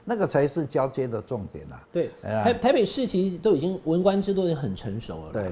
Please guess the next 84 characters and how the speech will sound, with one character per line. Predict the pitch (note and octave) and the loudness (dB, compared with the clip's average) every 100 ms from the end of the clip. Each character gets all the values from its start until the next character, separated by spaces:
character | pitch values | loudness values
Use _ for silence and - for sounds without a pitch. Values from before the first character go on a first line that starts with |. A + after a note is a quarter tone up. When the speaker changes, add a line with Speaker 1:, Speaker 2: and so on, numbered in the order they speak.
| - | -2
Speaker 2:
这 | F#3+ | -2
些 | F#3 F3+ F3 | 2 4 4
在 | F3+ | 2
台 | E3+ D3 | 0 0
北 | A#2 | 0
市 | - C#3+ | 0 -2
府 | G#2+ F2+ | -2 -6
的 | G2+ | -4
这 | A#2+ | 0
些 | A#2+ | 0
员 | G2 G2 | -2 -6
工， | G2 A2 | -8 -6
他 | E3 | -6
不 | D#3 | 0
会 | E3+ | 0
因 | D3 D3+ | 0 -2
为 | C#3+ | -2
换 | D3+ | -2
了 | B2+ | -4
个 | A#2+ | -4
市 | C3 | -4
长 | G2+ | -6
怎 | F#2+ F2 | -6 -8
么 | |
样， | A2+ | -6
他 | C3+ | -4
们 | |
该 | C#3 C3+ | -2 0
做 | C#3 | 2
的 | B2 | 0
事 | B2+ | 0
情 | G#2+ | -6
都 | G#2+ | -4
要 | |
做。 | G#2+ | -2
Speaker 1:
没 | C#3 | -2
有 | A2+ | 0
错， | C#3+ - | -4 -2
Speaker 2:
所 | - | 0
以 | |
台 | G#3+ | 2
北 | F#3 | 4
市 | - | 4
政 | F#3+ F3 | 4 4
府 | A#2+ | 0
其 | B2 | 0
实 | B2+ | 2
水 | C3 | 0
准 | A#2 | 0
是 | A2 C3 | -2 -4
很 | F2 | -4
高 | F2+ F#2+ | -6 -6
的。 | |
Speaker 1:
没 | G#2 | -2
有 | |
错。 | D3+ | -2
Speaker 2:
我 | |
以 | C3 | 2
前 | A2 | 2
是 | C#3 | 0
跑 | C3+ F#2 | -2 -4
台 | A2 | -4
北 | F#2+ | -4
市 | - | -4
政 | A2+ G#2 | -4 -4
府 | E2 - | -8 -12
的 | |
哦。 | - - - - | -16 -16 -16 0
但 | A#3 | 2
是 | A#3+ - - | 4 0 4
这 | B3 | 6
个 | A3 | 6
钱 | - C3+ | 4 2
的 | D3+ | 4
问 | F#3 | 2
题， | C3 | 2
我 | A2+ | -2
要 | C3+ | -4
请 | - F#2 | -6 -6
教 | A#2+ G2+ | -4 -4
一 | |
下 | A2 G#2 | -6 -8
这 | G2 G#2 | -8 -8
个， | F#2+ E2 | -8 -8